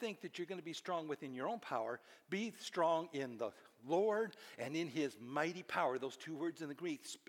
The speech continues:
always, always refer to the strength of the gods. See, so this is where you're gonna have to be strong, okay, in his mighty power.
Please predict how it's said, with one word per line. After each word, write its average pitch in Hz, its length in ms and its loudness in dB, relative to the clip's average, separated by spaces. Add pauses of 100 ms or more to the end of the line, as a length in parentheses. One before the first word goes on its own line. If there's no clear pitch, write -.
always, 151 580 2 (120)
always 143 420 0 (320)
refer 165 300 -2
to 160 160 -6
the 135 60 -10
strength - 500 -8 (100)
of 139 160 0
the 123 80 -6
gods. 107 480 -4 (200)
See, 160 220 -6
so 147 180 -2
this 208 280 -2
is 202 100 -12
where 160 280 -2 (260)
you're 170 140 -2
gonna 151 140 -2
have 143 200 0
to 139 80 -8
be 127 140 -6
strong, 127 400 -2 (300)
okay, 143 220 -2
in 165 180 -2
his 160 220 -4
mighty 139 280 -2
power. 123 420 0